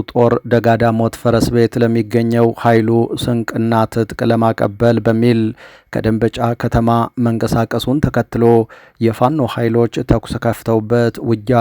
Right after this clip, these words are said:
መቀስቀሱ የታወቀ ሲሆን በዚህም ከሠላሳ በላይ ወታደሮች መገደላቸውን የአማራ ፋኖ ብሔራዊ ኃይል ጎጃም ሁለተኛ ክፍለ ጦር አስታውቋል።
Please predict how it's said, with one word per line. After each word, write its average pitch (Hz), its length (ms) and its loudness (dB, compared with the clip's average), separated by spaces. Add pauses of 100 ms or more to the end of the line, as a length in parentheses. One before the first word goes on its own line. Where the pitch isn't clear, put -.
መቀስቀሱ - 580 -6
የታወቀ 117 600 0
ሲሆን 117 380 2 (540)
በዚህም 113 440 2 (100)
ከሠላሳ 117 680 0
በላይ 117 340 2
ወታደሮች 117 760 0 (160)
መገደላቸውን 117 880 0 (440)
የአማራ 120 360 4
ፋኖ 117 420 0 (100)
ብሔራዊ 113 460 0 (140)
ኃይል 120 340 0 (120)
ጎጃም 113 540 2
ሁለተኛ 113 640 0
ክፍለ - 320 -2
ጦር 117 180 2
አስታውቋል። 110 640 2